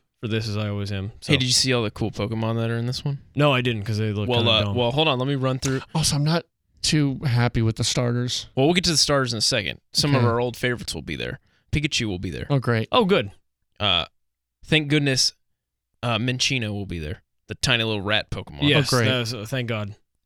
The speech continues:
Speaker 2: Uh, Wishiwashi, the Gen seven water type. Thank
Speaker 3: Great.
Speaker 2: goodness.
Speaker 1: Phew.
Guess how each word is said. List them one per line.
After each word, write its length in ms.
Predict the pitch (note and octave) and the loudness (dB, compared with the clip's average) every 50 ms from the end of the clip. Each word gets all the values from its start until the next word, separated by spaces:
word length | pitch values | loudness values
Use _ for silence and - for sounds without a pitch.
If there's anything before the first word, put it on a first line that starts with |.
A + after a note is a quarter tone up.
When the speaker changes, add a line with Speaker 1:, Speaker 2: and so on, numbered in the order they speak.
| _ _ | _ _
Speaker 2:
Uh, 280 | G#2+ A2+ A2 G#2+ G#2 - | 0 2 2 2 2 2
Wishiwashi, 840 | - B2+ C#3+ D3+ - C#3 C3+ B2+ G#2+ A2+ A#2+ B2 - C#3 C3+ C#3 C#3+ - _ _ _ _ _ | 2 2 2 2 4 2 2 0 0 0 0 0 0 -2 -2 -2 -4 -8 _ _ _ _ _
the 80 | - A#2 | -6 -4
Gen 200 | A#2 B2 C3 C3 | -2 0 0 2
seven 300 | B2+ - B2+ A#2 A2+ G#2+ | 2 0 0 -2 -2 -2
water 200 | A2 A#2 A2 G#2+ - | -2 -2 -2 -2 -4
type. 260 | - - G2 G#2+ - | -4 -2 -2 -4 -4
Thank 200 | - - - A#2+ | -6 -2 0 2
Speaker 3:
Great. 120 | A#2 A2+ A2+ | 2 2 2
Speaker 2:
goodness. 400 | A#2+ F#2 G#2+ - - - - - _ _ - | 0 0 -2 -4 -6 -6 -8 -12 _ _ 0
Speaker 1:
Phew. 180 | - - D#3+ | 0 0 0